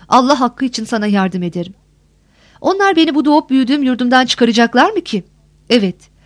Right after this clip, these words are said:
Senin gibi hiçbir peygamber yoktur ki kavmine gönderildiğinde ona yalancı demesinler,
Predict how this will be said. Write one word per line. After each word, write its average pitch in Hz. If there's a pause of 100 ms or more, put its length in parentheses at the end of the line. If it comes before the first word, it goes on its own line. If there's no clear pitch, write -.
(180)
Senin 359
gibi 339
hiçbir 381
peygamber 294
yoktur 254
ki 247
kavmine 226
gönderildiğinde 226
ona 214
yalancı 208
demesinler, 202